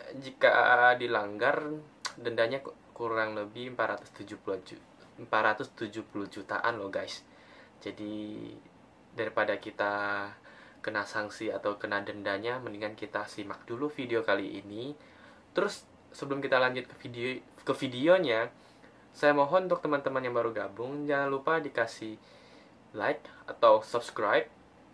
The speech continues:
share juga ke teman-teman yang lain nanti kalau selesai nonton ya. So, buat sekarang aktifkan loncengnya juga. Terima kasih. Kita langsung lanjut. Jadi, eh, berita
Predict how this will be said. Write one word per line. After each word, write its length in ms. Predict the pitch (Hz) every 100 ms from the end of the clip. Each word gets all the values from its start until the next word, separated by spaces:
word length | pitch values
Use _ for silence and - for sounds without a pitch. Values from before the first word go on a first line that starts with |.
| - - -
share 320 | - - 123
juga 240 | 120 117
ke 80 | 113
teman-teman 480 | 110 113 110 110 110 110
yang 160 | 110
lain 220 | 107 107 147 147
nanti 320 | 120 131 143 -
kalau 240 | 113 110
selesai 340 | - 104 107 98
nonton 400 | 104 107 139 104
ya. 100 | 104 - - - - -
So, 400 | - 120 120 -
buat 160 | 117
sekarang 640 | - - 110 117 131 139 143 - -
aktifkan 640 | - - - - 120 117 113
loncengnya 400 | 110 113 110 107
juga. 400 | 107 98 95 - - - - - - - -
Terima 240 | 120 117
kasih. 480 | 123 123 120 107 104 - - -
Kita 160 | - 123
langsung 480 | 113 110 - 117 113
lanjut. 400 | 107 107 156 175 -
Jadi, 560 | - 160 143 120 123 151
eh, 360 | - - 127 123 - -
berita 720 | - 120 117 - 120 117 117